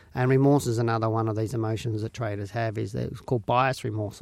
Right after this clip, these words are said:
in general with traders, is they buy something and then they feel remorseful about they actually bought it, or if they, if it starts losing money, that creates more, um, remorse, and then it goes into things like anxiety, then it gets into the frustration and everything else. And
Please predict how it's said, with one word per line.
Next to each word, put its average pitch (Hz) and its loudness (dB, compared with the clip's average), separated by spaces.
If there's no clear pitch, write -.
in 113 -4
general 113 2
with 117 -4
traders, 113 0
is 107 -2
they 117 0
buy 117 4
something 117 0
and 113 2
then 113 2
they 113 0
feel 113 -2
remorseful 131 6
about 113 -2
they 131 -4
actually 117 -6
bought 131 4
it, 123 0
or 117 -2
if - -12
they, - -4
if 120 -4
it 123 -8
starts 120 -2
losing 120 2
money, 135 4
that 120 -2
creates 123 -4
more, 123 4
um, 117 0
remorse, 123 4
and 101 -12
then 120 -4
it - -6
goes 117 -2
into 117 -4
things 117 -2
like 117 -2
anxiety, 117 2
then 117 0
it 120 -2
gets 120 -4
into 113 2
the 113 -4
frustration 113 -6
and 113 -2
everything 110 -2
else. 113 -2
And 113 -4